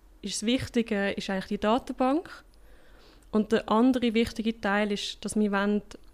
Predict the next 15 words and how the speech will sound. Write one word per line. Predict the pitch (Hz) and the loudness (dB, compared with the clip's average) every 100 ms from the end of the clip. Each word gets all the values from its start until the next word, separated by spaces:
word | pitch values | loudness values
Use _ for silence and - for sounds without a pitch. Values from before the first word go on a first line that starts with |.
| - - - - | -20 -20 -20 -2
mit | 220 214 208 - - - | 2 4 2 -4 -18 -10
Fachhändlern | - 233 - 254 254 247 247 | 0 0 0 0 2 0 0
zusammenarbeiten. | 226 240 254 226 - - 269 277 - - - - - - 208 | 0 2 2 -2 -2 -4 -4 -4 -18 -20 -20 -20 -20 -8 -4
Ähm, | 202 196 196 196 | 0 0 0 -2
jetzt | 196 - | -4 -4
im | 196 | -4
ersten | 202 208 214 208 | 0 0 -2 -2
Schritt | 202 208 | -2 -2
vielleicht | - 202 - | -4 -6 -2
mit | 208 - | -2 -2
Elektrofachhändlern. | 202 226 - 240 240 240 226 220 226 247 262 - - - - | -2 -2 -2 0 0 0 0 0 0 -4 -6 -16 -20 -10 -6
Und | 208 | 0
wenn | 208 | 2
man | 214 | 2
dann, | 208 220 233 233 | 2 2 4 2